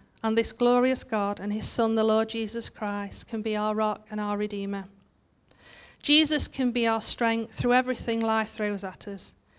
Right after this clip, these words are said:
Yes, I do think that sometimes we have to cling on. Sometimes Christian friends help us to keep our head above water.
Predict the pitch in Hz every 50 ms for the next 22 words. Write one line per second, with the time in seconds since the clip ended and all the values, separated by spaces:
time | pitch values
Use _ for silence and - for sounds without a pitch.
0 | - _ - _ _ _ 247 262 277 294 285 - - - - - - - 240 247
1 | 220 254 262 269 - - 254 247 233 226 226 - - - 247 247 247 226 - -
2 | 220 214 214 214 214 220 214 - 220 226 202 185 - 220 - - - - 220 -
3 | - 226 220 220 214 214 208 196 202 208 202 - - _ _ _ _ _ _ -
4 | - - - - - - _ - - - 277 285 277 269 - 269 247 240 226 226
5 | 226 214 - - - 269 - - - - 254 254 233 - - 240 220 214 214 214
6 | 214 214 208 - - - - _ - - 254 254 254 254 254 226 226 - - -
7 | - - - 226 220 214 - 226 214 214 202 214 226 220 226 226 208 226 214 220
8 | 226 220 214 208 208 208 - - 208 202 190